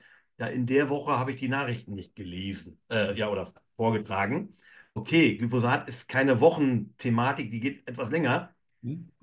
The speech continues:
Speaker 1: Und dann kam raus, dass sie null Komma null Ahnung hatte, mündete darin, äh, die Menge war aufgebracht. Der Moderator wollte sie auch nicht komplett bloßstehen lassen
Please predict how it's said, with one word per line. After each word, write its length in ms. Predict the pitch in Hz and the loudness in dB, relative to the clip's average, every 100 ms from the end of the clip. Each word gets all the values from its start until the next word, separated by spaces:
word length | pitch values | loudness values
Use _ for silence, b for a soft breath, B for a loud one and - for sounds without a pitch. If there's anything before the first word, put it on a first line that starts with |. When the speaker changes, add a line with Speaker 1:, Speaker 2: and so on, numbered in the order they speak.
| - | -2
Speaker 1:
Und 80 | 123 | 2
dann 140 | 135 | 2
kam 200 | 151 151 | 4 4
raus, 300 | 127 170 170 | 6 4 4
dass 140 | 165 | 2
sie 260 | 165 151 - | 2 0 0
null 360 | 120 127 165 190 | 0 4 6 4
Komma 240 | 165 143 | 4 2
null 300 | 139 165 202 | 2 4 2
Ahnung 280 | - 190 151 | 2 -2 -2
hatte, 360 | 123 127 180 - | -2 0 0 0
mündete 400 | 127 151 202 202 165 | 0 2 4 2 2
darin, 600 | 165 165 175 180 180 b b b b _ | 2 2 2 2 0 b b b b _
äh, 260 | - 139 139 | 0 4 4
die 160 | 127 135 | 4 2
Menge 300 | 151 175 147 | 2 0 0
war 140 | 147 | 0
aufgebracht. 800 | 165 - 208 165 208 208 - - _ _ - | -4 -4 -4 0 0 0 -8 -20 _ _ -4
Der 120 | 139 | -2
Moderator 720 | 135 131 131 139 - 156 151 127 | 0 0 0 0 0 2 2 6
wollte 420 | 143 147 139 123 | 4 6 4 2
sie 220 | 117 143 | 0 -2
auch 160 | 139 135 | -2 -4
nicht 180 | 127 | -4
komplett 460 | 127 127 202 208 - | -2 -2 0 0 -2
bloßstehen 560 | 131 135 135 - 127 127 | -2 0 -2 -4 -4 -2
lassen 480 | 127 127 190 202 | -4 -4 -6 -6